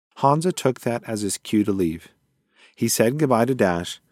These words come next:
and then headed back up to his home to pack up the last of his things. Not knowing what to do or where to go, Dash went home and sprawled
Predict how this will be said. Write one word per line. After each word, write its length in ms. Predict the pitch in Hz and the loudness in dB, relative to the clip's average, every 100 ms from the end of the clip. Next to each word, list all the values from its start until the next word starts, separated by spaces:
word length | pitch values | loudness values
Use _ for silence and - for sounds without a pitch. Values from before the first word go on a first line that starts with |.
| _ - | _ -12
and 120 | 98 | -2
then 120 | 98 | -2
headed 340 | 87 101 110 113 | -2 -2 -2 -2
back 280 | 98 95 - | -4 -4 -8
up 200 | 104 - | -10 -10
to 100 | - | -4
his 140 | 117 - | -2 -2
home 320 | 101 85 80 | -4 -6 -8
to 80 | - | -14
pack 360 | - 101 98 95 | -10 -8 -6 -6
up 160 | 85 | -8
the 100 | - | -8
last 380 | 90 87 85 - | -10 -10 -12 -14
of 60 | 92 | -10
his 140 | 85 | -8
things. 420 | - 85 80 - _ _ _ _ _ _ _ _ _ _ | -8 -10 -14 -18 _ _ _ _ _ _ _ _ _ _
Not 340 | 120 127 180 160 | 0 2 2 2
knowing 460 | 165 170 117 92 | 4 4 4 0
what 240 | 107 160 - | 0 -2 -2
to 120 | 175 | 2
do 400 | 170 143 92 85 | 6 6 4 0
or 160 | 104 107 | 0 0
where 240 | 113 123 | 2 2
to 80 | 104 | 2
go, 460 | 95 185 123 82 - _ - - | 2 2 2 -2 -12 _ -20 -10
Dash 440 | 113 117 120 135 - | 2 4 4 0 -2
went 180 | 143 110 107 | -4 -2 -2
home 280 | 95 82 85 _ _ _ _ _ _ - | -2 -2 -8 _ _ _ _ _ _ -6
and 180 | 110 | -4
sprawled 600 | - - 135 131 139 156 | -4 -2 2 4 4 0